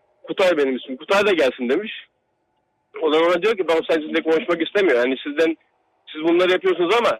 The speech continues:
ne karşılığında yapıyorsunuz diye öyle bir ön yargısı var. Konuşmak istemiyor diyor."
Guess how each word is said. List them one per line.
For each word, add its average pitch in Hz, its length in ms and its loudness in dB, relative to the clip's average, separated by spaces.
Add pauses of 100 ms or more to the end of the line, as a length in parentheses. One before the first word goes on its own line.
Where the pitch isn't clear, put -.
ne 165 200 2
karşılığında 143 500 0
yapıyorsunuz 135 540 -2
diye 220 340 0
öyle 180 260 0
bir 185 60 2
ön 185 160 2
yargısı 139 320 0
var. 202 180 0
Konuşmak 202 500 -2
istemiyor 175 360 0
diyor." 107 120 -14